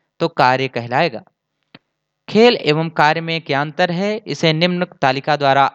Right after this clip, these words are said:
स्पष्ट किया जा सकता है। क्रम संख्या खेल वर्ग। नंबर एक, खेलों में व्यक्ति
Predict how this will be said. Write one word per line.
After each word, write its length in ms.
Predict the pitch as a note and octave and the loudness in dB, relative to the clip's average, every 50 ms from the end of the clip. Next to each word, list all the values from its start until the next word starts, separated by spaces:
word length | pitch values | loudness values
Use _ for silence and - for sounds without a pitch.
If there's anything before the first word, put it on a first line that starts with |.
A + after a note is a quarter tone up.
| - - | -6 -18
स्पष्ट 400 | D3+ - - D3 C#3+ C3+ - B2+ | -16 -10 -6 -6 -6 -6 -10 -18
किया 280 | _ - A#2 A2+ A#2 | _ -8 -4 -4 0
जा 140 | A#2 C#3+ E3 | 0 0 0
सकता 300 | D#3+ A3 G#3 - - G3+ | 0 -2 -6 -2 -2 -4
है। 220 | B2+ A2+ A2 - _ _ _ _ _ _ _ _ _ _ _ _ _ _ _ _ _ - | -4 -4 -12 -18 _ _ _ _ _ _ _ _ _ _ _ _ _ _ _ _ _ -4
क्रम 180 | D3+ D#3+ F3+ F3+ | -4 -4 -4 -4
संख्या 560 | - - F#3+ F#3+ F3+ - G#3+ G#3 A3 B3 - _ _ _ _ _ _ _ _ _ _ _ - - | -6 -6 -6 -6 -4 -2 -2 -2 -2 -4 -8 _ _ _ _ _ _ _ _ _ _ _ -8 0
खेल 400 | E3+ D#3+ E3+ F#3 G#3 A3 A3+ A3 _ _ _ _ _ _ _ - | 2 2 4 2 2 -2 -4 -10 _ _ _ _ _ _ _ 0
वर्ग। 300 | F3 G#3 F#3 B2+ - - _ _ _ _ _ _ - C#3 | 2 2 2 0 -4 -14 _ _ _ _ _ _ -10 -6
नंबर 280 | D3 D#3+ F3+ F#3+ F#3+ | -4 -2 0 2 2
एक, 220 | G3 G#3 G#3+ G#3 - _ _ _ _ _ _ _ _ _ _ _ _ _ - | 2 0 -2 -6 -14 _ _ _ _ _ _ _ _ _ _ _ _ _ -14
खेलों 360 | - - F#3+ G3+ A3 A#3 A#3+ A#3 | -4 0 2 4 6 6 4 4
में 260 | A#3 A#3 A#3 A#3+ A3+ | 4 2 2 2 0
व्यक्ति 560 | G3+ C#3 B2+ D3 E3+ F3 - - G#3+ G#3+ | 0 0 2 2 2 2 -2 -10 -10 -10